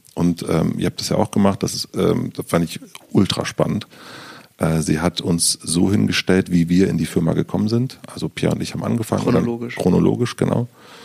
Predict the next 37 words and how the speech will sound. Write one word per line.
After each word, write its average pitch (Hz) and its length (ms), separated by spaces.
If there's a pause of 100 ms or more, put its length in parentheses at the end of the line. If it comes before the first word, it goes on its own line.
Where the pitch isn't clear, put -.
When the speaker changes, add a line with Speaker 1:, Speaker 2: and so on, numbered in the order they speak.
(360)
Speaker 1:
Und 85 100
dann 85 160
hat 90 140
sie, 92 420 (100)
ähm, 82 680
uns 92 400
gebeten, 85 640
die - 280 (120)
alle, 87 460
also - 240 (180)
wir 98 160
haben 80 100
angefangen 110 420
und 85 180
Laura, 82 300
die 80 140
zuletzt - 360
zu 90 80
uns 82 160
gekommen - 320
ist, - 200
stand - 240
sozusagen - 420
an - 80
letzter 110 240
Stelle. 117 280 (800)
Und - 40
dann 80 120
hat 85 120
sie 87 80
uns - 120
gebeten, 85 460
diesen 82 720
Kreis 82 460
in 82 100
Dekaden 90 420
einzuteilen. 110 720